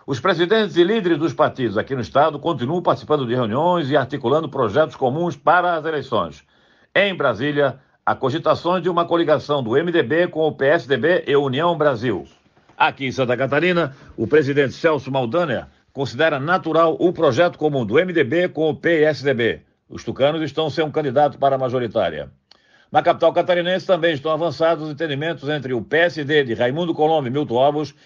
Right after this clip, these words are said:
e a União Brasil do prefeito Jean Loureiro. Não há ainda definições, mas esta coligação tem dois nomes considerados fortes:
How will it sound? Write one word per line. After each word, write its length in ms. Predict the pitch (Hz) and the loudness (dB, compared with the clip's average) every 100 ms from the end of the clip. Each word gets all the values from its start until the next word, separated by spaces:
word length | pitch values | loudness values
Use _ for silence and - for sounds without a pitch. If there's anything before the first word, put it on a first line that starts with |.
| _ _ | _ _
e 80 | 110 | 2
a 60 | |
União 400 | 117 135 156 175 | 2 2 2 2
Brasil 380 | 160 143 110 165 | 4 4 2 0
do 100 | 165 | 0
prefeito 560 | 147 131 147 175 165 127 | 0 -2 0 -2 0 -4
Jean 220 | 113 170 | -2 0
Loureiro. 560 | 160 143 208 82 67 _ _ _ _ - | 2 4 2 0 -10 _ _ _ _ -6
Não 180 | 127 | 2
há 100 | 151 | 2
ainda 220 | 180 185 180 | 2 0 -4
definições, 760 | 156 180 165 160 165 113 - _ _ | -2 -2 -2 0 0 0 -6 _ _
mas 240 | 107 101 101 | -6 -4 0
esta 280 | 135 135 | 0 0
coligação 520 | 135 139 147 123 147 156 | -2 0 2 0 -2 -4
tem 200 | 160 120 | -4 -2
dois 320 | 156 175 135 | 0 0 0
nomes 260 | 147 160 | -6 -6
considerados 540 | 139 143 110 147 139 131 | -6 -4 0 0 0 -6
fortes: 500 | - 160 - 87 | 0 0 0 -10